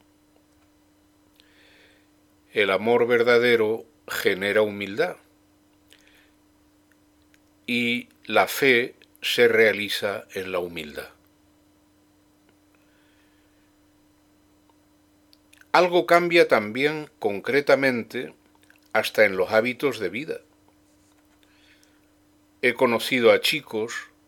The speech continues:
a quienes por la mañana sus padres no lograban sacar de la cama para ir al colegio. Si se les encontraba un trabajo,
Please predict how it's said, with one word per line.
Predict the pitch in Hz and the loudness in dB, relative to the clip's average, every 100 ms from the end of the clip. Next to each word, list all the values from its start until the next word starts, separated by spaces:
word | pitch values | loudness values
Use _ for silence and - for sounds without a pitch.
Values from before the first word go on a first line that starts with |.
| _ _ _ _ _ - | _ _ _ _ _ 0
a | 123 | 0
quienes | 131 131 127 | 2 -2 -4
por | - 165 170 | 0 2 4
la | |
mañana | 185 180 170 165 156 | 2 2 0 0 -4
sus | - 127 - | -6 -12 -8
padres | 147 143 123 120 127 - _ _ _ _ _ - | 2 2 2 -4 -8 -14 _ _ _ _ _ -8
no | 95 113 | 2 4
lograban | 127 127 131 135 143 | 4 4 4 4 0
sacar | - 107 104 104 | -4 -2 0 2
de | 110 117 | 4 2
la | 120 | 2
cama | 123 117 135 | 0 -2 -4
para | 127 104 95 | -2 -2 0
ir | 95 | -2
al | 90 | -4
colegio. | - 90 143 156 139 76 - _ _ _ _ _ _ _ _ _ _ _ - - - _ - | -4 0 0 0 -6 -10 -14 _ _ _ _ _ _ _ _ _ _ _ -20 -20 -20 _ -10
Si | - 143 | -6 2
se | 143 127 120 - - _ | 2 2 -2 -14 -20 _
les | - 123 120 | -4 0 0
encontraba | 120 117 117 113 135 151 165 | 0 -2 -2 -2 0 2 2
un | 160 | 2
trabajo, | 160 151 156 - 156 170 | 4 6 4 2 -2 -4